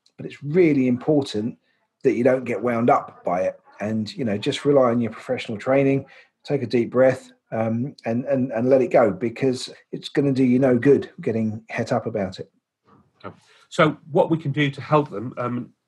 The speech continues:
Speaker 2: I, I can get hold of a H G V vehicle quite easily with my clients around here.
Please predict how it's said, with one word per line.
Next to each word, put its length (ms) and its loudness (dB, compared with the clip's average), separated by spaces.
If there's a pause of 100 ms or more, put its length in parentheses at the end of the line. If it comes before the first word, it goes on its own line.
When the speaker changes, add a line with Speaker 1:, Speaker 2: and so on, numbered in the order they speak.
Speaker 2:
I, 140 4
I 180 2
can 80 2
get 120 -6
hold 240 2
of 120 -4
a 20 -6
H 240 -6
G 140 -8
V 220 -2
vehicle 360 -2
quite 300 -4
easily 280 -2
with 160 -4
my 120 -6
clients 440 -6
around 220 -10
here. 240 -10